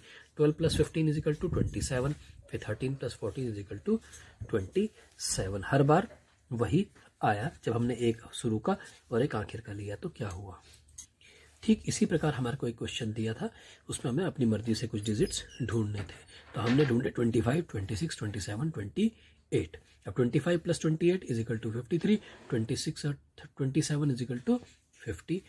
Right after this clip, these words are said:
three। तो ऊपर वाला पैटर्न जो है, वही पैटर्न हमने यहाँ पर भी यूज़ करके डिजिट्स को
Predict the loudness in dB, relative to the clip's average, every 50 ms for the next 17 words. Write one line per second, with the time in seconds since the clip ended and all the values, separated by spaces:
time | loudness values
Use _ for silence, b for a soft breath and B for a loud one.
0 | B B B B B B -6 -4 -2 -2 -2 B B B B -10 -8 0 2 4
1 | 4 4 4 4 6 6 4 4 2 -2 -6 -4 -4 -4 -2 -2 -2 -2 -2 -2
2 | -4 B B B B -10 -6 -2 2 2 2 2 2 -2 -2 -4 -4 -4 -4 -4
3 | -2 -2 -4 -4 -6 -8 -8 -8 -6 -6 -6 -6 -6 -8 -8 -6 -6 -4 0 0
4 | 0 0 B B B B B B -4 -4 -2 -2 -4 -6 -6 -4 -4 -4